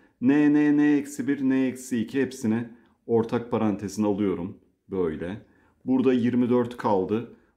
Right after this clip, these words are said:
Burada şunlar gidince eksi N artı üç oldu. Büyüktür sıfır. N çarpı N eksi bir çarpı N eksi iki de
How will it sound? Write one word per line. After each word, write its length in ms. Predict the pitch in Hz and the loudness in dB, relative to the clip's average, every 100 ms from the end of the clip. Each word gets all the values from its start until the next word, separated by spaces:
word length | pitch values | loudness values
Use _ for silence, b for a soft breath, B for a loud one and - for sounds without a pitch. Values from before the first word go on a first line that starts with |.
| - | -10
Burada 640 | 110 123 117 120 120 120 | -4 -2 2 2 2 -4
şunlar 480 | - - 117 117 117 | -18 -6 -2 -2 -2
gidince 680 | 107 110 120 107 104 110 - - | -2 -2 -2 0 0 -2 -2 -8
eksi 440 | 101 - - 120 | -8 -8 -6 0
N 300 | 110 110 117 101 | 2 0 -2 -6
artı 400 | 104 104 - 117 | -4 -4 -6 -10
üç 320 | - 113 - | -6 -6 -2
oldu. 380 | 104 90 87 92 | 0 -2 -6 -6
Büyüktür 380 | 101 156 - | -4 -4 -8
sıfır. 440 | - - 117 127 127 B B B B - | -10 -12 -6 -4 -6 B B B B -2
N 320 | 104 120 135 | 2 2 0
çarpı 580 | 135 131 113 107 104 98 | -2 0 0 -2 -2 0
N 280 | 104 117 104 | 0 -2 -4
eksi 400 | 117 - - 92 | -6 -8 -12 -8
bir 240 | 104 - b b b | -8 -10 b b b
çarpı 560 | - 113 107 104 147 147 | -10 -2 0 0 0 2
N 180 | 131 117 | 2 2
eksi 420 | 101 - - 95 | 0 -4 -6 -6
iki 180 | 92 85 | -6 -4
de 260 | 120 131 | -4 -4